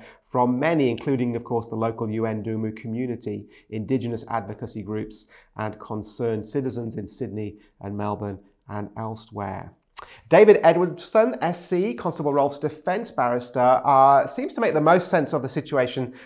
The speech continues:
uh, as you see it. He argued in court that while Walker's death was undoubtedly and obviously a tragedy, it's never, uh, a good thing when a young man dies. He did say the young man was, quote, "the author of his own misfortune"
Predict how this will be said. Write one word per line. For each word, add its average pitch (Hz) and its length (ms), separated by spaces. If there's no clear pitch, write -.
uh, 127 260
as 139 280
you 139 140
see 202 280
it. 120 200
He 170 140
argued 247 320
in 196 140
court - 500
that 156 160
while 160 340
Walker's 202 440
death 160 280
was 156 140
undoubtedly 165 680
and 127 80
obviously 165 340
a 82 100
tragedy, 127 600
it's - 180
never, 175 300
uh, 117 600
a 120 60
good 123 220
thing 110 240
when 107 160
a - 20
young 107 240
man 104 180
dies. 107 580
He 185 140
did 269 220
say 254 100
the 180 100
young 214 300
man 185 220
was, 175 260
quote, 170 480
"the 165 340
author 233 640
of 156 240
his 160 340
own 143 380
misfortune" 135 1200